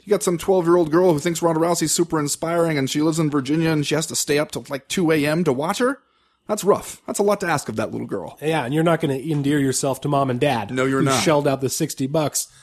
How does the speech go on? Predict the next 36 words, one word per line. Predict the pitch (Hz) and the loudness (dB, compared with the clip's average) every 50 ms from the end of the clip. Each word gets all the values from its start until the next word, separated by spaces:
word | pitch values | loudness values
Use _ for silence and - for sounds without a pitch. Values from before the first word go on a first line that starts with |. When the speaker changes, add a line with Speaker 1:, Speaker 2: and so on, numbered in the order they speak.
| _ _ - | _ _ -6
Speaker 2:
only | 139 135 135 131 | -4 -2 0 0
to | 123 120 | 0 0
have | 120 135 131 123 117 117 - - _ _ _ _ _ _ _ _ | 0 0 0 0 -2 -4 -6 -16 _ _ _ _ _ _ _ _
young | - 139 131 123 123 113 | -2 0 2 2 0 -2
Susan | - - - 165 160 139 135 123 120 117 | -4 0 2 2 4 4 2 2 0 0
fall | - 151 135 127 123 | 0 0 0 0 0
asleep | - - - 214 202 143 123 - - _ _ _ - - - | -2 -2 2 4 4 4 2 0 -6 _ _ _ -20 -14 -8
at, | 120 113 | -6 -4
like, | 117 120 - | -4 -2 -2
eleven | 135 131 139 131 123 120 117 | 0 0 0 0 0 -2 -2
thirty. | - - 165 151 135 131 117 - - - - | 0 2 2 4 4 4 2 0 -2 -6 -8
Speaker 1:
<laughs> | - 156 - | -8 -8 -4
Speaker 2:
Uh, | - 156 156 160 | 0 2 2 4
this | 196 254 - | 4 4 4
is | 359 302 - | 4 4 4
sort | - 269 233 | 4 4 6
of | 226 190 | 6 4
a | 190 | 4
double-edged | 175 190 190 190 180 170 165 156 156 143 123 | 4 4 4 4 4 6 6 6 4 4 2
sword, | - - 175 160 147 135 123 | -2 2 4 4 4 4 2
though, | 120 120 113 | 0 -2 -2
right? | 113 123 135 139 143 139 139 | -2 -2 -2 -2 -2 -4 -6
Because, | 127 113 143 131 123 113 - - - - - - - _ _ - - | -6 -4 -2 -2 -2 -2 -6 -10 -14 -20 -20 -20 -20 _ _ -12 -6
uh, | 135 135 127 123 120 | -4 -4 -2 -2 -2
we'll, | 127 160 180 185 | 0 0 0 2
I | - | 2
think | 180 233 220 | 0 2 2
we'll | 214 - | 2 2
talk | - 185 185 180 | 2 0 -2 0
about | 175 175 165 156 | 0 0 0 2
this | 156 156 143 - | 2 0 0 0
more | 156 151 151 151 147 | 0 2 4 4 4
during | 143 139 143 147 143 139 | 4 2 2 2 2 2
the | 135 123 | 0 0
Ronda | 120 131 131 131 135 131 123 | 0 -2 -2 0 0 -2 -2
Rousey, | 120 127 127 135 139 - - 139 131 131 131 156 - | -2 -2 0 0 -2 -2 -2 -4 -4 -4 -6 -8 -12